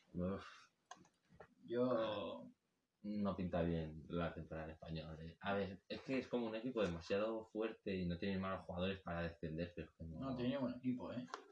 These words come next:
Speaker 2: Pero yo le veo en segunda.
Speaker 1: Es que, eh, yo tampoco le veo, eh.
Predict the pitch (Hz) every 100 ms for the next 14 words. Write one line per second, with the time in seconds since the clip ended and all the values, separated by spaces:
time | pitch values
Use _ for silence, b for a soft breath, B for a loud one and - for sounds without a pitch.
0 | - _ _ _ - 110 113 120 104 104
1 | 110 101 85 - _ _ _ _ _ -
2 | - - 82 - 85 80 - - - 69
3 | 82 80 - 85 76 76 73 76 76 -